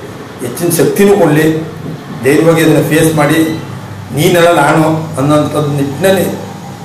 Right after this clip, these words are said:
ಹೋಗುವಂಥ ಶಕ್ತಿ ಕೊಡ್ಲಿ ಅಂತ ನಾನು ಕೇಳ್ಕೊತಾ, ಹಾಗೆ ಗೌರಿ ಹಬ್ಬ, ಗಣೇಶ ಹಬ್ಬದ ಸಮಸ್ತ ಹುಣಸೂರು ತಾಲೂಕಿನ ಸಮಸ್ತ ಜನತೆಗೂ, ಮೈಸೂರು ಜಿಲ್ಲೆಯ ಸಮಸ್ತ ಜನತೆಗೂ ಹಾಗೂ ನಾವು ಮುಖ್ಯವಾಗಿ ನಮ್ಮ ಇಪ್ಪತ್ತಾರನೇ ವಾರ್ಡ್ನ ಅಂತ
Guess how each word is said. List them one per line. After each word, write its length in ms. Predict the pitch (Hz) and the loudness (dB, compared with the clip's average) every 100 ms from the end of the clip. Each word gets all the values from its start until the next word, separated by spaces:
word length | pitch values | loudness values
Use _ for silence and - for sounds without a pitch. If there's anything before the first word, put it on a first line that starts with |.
| - - | -12 -2
ಹೋಗುವಂಥ 340 | 143 156 156 | 2 2 2
ಶಕ್ತಿ 360 | - - 151 208 | 0 -2 -2 -2
ಕೊಡ್ಲಿ 340 | 170 143 139 | -2 0 0
ಅಂತ 240 | 151 143 143 | 0 -2 -2
ನಾನು 220 | 127 127 | -2 0
ಕೇಳ್ಕೊತಾ, 520 | 147 147 151 185 - | 0 0 2 0 0
ಹಾಗೆ 320 | 120 139 160 160 | 0 2 2 4
ಗೌರಿ 260 | 131 135 | 4 4
ಹಬ್ಬ, 220 | 143 139 135 135 135 - - - - - - - 127 | 2 2 0 0 -2 -8 -16 -18 -20 -20 -18 -4 0
ಗಣೇಶ 200 | 127 127 | 2 2
ಹಬ್ಬದ 640 | 127 127 131 - - - - - - - | 2 2 4 2 0 -6 -14 -16 -12 -4
ಸಮಸ್ತ 400 | 127 147 - 175 - - - - - - - | 0 0 2 2 2 0 -4 -8 -12 -12 -8
ಹುಣಸೂರು 320 | 127 160 - | -4 0 2
ತಾಲೂಕಿನ 320 | 147 147 139 | 2 2 0
ಸಮಸ್ತ 460 | 131 131 127 139 139 | -2 -2 -2 0 0
ಜನತೆಗೂ, 340 | 139 139 151 | 2 2 0
ಮೈಸೂರು 600 | 156 - 120 123 - 123 | 0 -2 -4 -6 -6 -6
ಜಿಲ್ಲೆಯ 220 | 127 131 | -2 -2
ಸಮಸ್ತ 380 | 117 120 123 127 | -2 -4 -4 -4
ಜನತೆಗೂ 340 | 127 117 135 | -2 -2 -2
ಹಾಗೂ 400 | 151 - 120 123 | -2 -4 -4 -4
ನಾವು 200 | 127 123 | -2 -2
ಮುಖ್ಯವಾಗಿ 360 | 117 113 135 123 | -2 -4 -2 -2
ನಮ್ಮ 160 | 123 120 | -2 -4
ಇಪ್ಪತ್ತಾರನೇ 540 | 117 131 123 120 123 | -4 -4 -2 -2 0
ವಾರ್ಡ್ನ 260 | 123 120 120 | -2 -2 -4
ಅಂತ 200 | 120 | -6